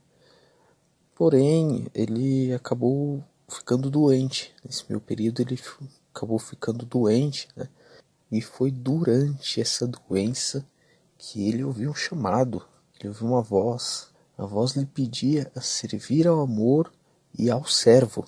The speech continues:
né? Ele ficou perplexo, né? De onde vinha essa voz, né? Por vezes ele questionava.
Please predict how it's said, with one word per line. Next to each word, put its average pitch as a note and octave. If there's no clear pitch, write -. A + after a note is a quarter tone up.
né? B2
Ele F#3
ficou D3
perplexo, -
né? A#2+
De B2+
onde G3+
vinha D#3
essa C3+
voz, A#2
né? -
Por A#2
vezes A#2
ele A2+
questionava. A2+